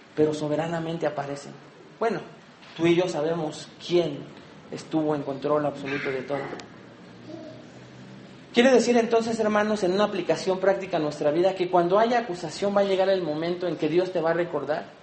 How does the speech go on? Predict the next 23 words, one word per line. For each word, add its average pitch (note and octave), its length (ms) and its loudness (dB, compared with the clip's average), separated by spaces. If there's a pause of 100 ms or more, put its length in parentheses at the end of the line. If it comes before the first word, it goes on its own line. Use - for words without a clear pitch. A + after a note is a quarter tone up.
(320)
que F3+ 140 2
tú, B3 220 0
unido G3+ 600 0
a D#3 80 2
Él, A3+ 200 -2 (540)
has D3+ 180 -8
hecho E3+ 200 -6
grandes C#3+ 380 -8
cosas. - 460 -16 (540)
Has A3+ 160 2
sido B3 280 4
utilizado, F3+ 720 -2
hermano. D3+ 300 -6 (880)
Has G#3+ 180 6
dado A#3 260 6
consuelo. F3 600 0 (720)
Has A#3 180 8
dado A#3+ 260 4
consejo. F3+ 600 -2 (800)
Tú B3 140 6
lo A#3+ 120 4
has A3+ 200 -2
hecho. A#3 380 0